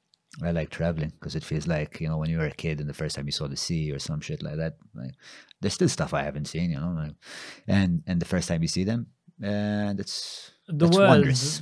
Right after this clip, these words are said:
Speaker 2: the, the world is a very big place, and
Speaker 1: That's also a cliche.
Speaker 2: Um, thank you. Uh,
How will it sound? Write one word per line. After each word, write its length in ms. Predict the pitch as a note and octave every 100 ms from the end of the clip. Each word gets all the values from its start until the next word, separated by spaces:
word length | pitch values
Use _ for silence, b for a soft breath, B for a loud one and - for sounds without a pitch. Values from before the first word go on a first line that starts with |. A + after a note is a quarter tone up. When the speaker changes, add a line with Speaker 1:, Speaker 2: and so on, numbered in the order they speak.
| -
Speaker 2:
the, 200 | D3+ F3+
the 160 | D#3+ D3+
world 300 | E3 F#3 D3+
is 160 | C#3 B2+
a 80 |
very 220 | B2 C#3 C#3
big 280 | B2 A#2+
place, 540 | - B2 C3 D#3+ C#3+ -
and 560 | C3+ A#2+ A#2 A2+ A#2 - -
Speaker 1:
That's 160 | E3+ E3+
also 260 | F2+ E2+ F2+
a 60 |
cliche. 340 | F2 F#2+ F2 A2+ _ _ _ _ _ F3+
Speaker 2:
Um, 680 | C#3+ C3+ B2+ B2 A#2 A2+ A2+ A2+ -
thank 320 | - A#2 A2 A2+
you. 200 | A2 G#2 G#2+ - - -
Uh, 220 | D#3 D3+